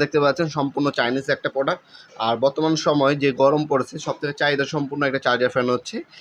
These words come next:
এই আপনার টু জিরো ওয়ান এইট, হ্যাঁ, বিশ আঠারো মডেলের এই আপনার চার্জার ফ্যানটি। এটার মধ্যে আপনার লিথিয়াম আয়ন ব্যাটারি ইউজ করা হয়েছে, যেটা হচ্ছে রিপ্লেস করা যায়। আপনার ব্যাটারি যদি নষ্ট হয়ে যায়,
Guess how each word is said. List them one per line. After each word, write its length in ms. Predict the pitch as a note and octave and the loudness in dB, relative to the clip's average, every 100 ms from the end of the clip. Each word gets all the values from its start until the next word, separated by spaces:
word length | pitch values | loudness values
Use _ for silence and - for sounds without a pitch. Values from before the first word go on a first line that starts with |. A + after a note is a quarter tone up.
| - - B2 | -20 -6 0
এই 80 | B2 | 0
আপনার 160 | B2 C3 - | 0 -4 0
টু 100 | D3+ D3 | 0 2
জিরো 160 | D#3 E3 | 2 4
ওয়ান 180 | C3+ A#2+ B2 | 4 4 2
এইট, 120 | A#2 _ - - | -2 _ -20 -6
হ্যাঁ, 160 | F3 D3 A#2 - B2+ | 0 0 -2 -10 -2
বিশ 140 | D3+ - B2 | -2 0 0
আঠারো 240 | B2 B2+ A#2 | 2 0 0
মডেলের 320 | A#2 A#2+ C3 - | 0 0 -2 -2
এই 100 | D#3 C#3 | 0 2
আপনার 200 | A2+ A2+ - | 0 -2 -2
চার্জার 280 | A2+ A2 A2 | 0 0 -2
ফ্যানটি। 340 | A2+ A2 A#2 G#2 _ - - | -4 -4 -6 -12 _ -20 -6
এটার 220 | B2 D3 | 0 2
মধ্যে 160 | D#3 D#3 | 2 0
আপনার 160 | D3+ D#3 | 0 2
লিথিয়াম 320 | C#3+ C#3+ D3 D3 | 0 0 2 4
আয়ন 160 | C#3+ D3 C3 | 4 2 2
ব্যাটারি 280 | B2 C3 C3 | 2 4 2
ইউজ 140 | C#3 - D3+ | 0 -2 0
করা 140 | D3 | 4
হয়েছে, 240 | D3 C#3+ E3+ C#3+ | 4 2 -2 0
যেটা 140 | B2+ B2+ | 2 4
হচ্ছে 200 | B2+ - C3 | 2 0 0
রিপ্লেস 300 | D3 - B2+ - - _ - | 0 -2 -4 -4 -20 _ 0
করা 160 | C3 A2 | 0 2
যায়। 160 | G#2+ G#2 - _ - | -2 -4 -10 _ -8
আপনার 180 | A#2 C3+ B2+ | -4 -2 0
ব্যাটারি 260 | B2+ D3 D3+ | 2 2 0
যদি 100 | D3 D3 | 0 0
নষ্ট 140 | C#3 D#3+ | -2 -2
হয়ে 120 | C#3+ | 0
যায়, 120 | E3+ | 0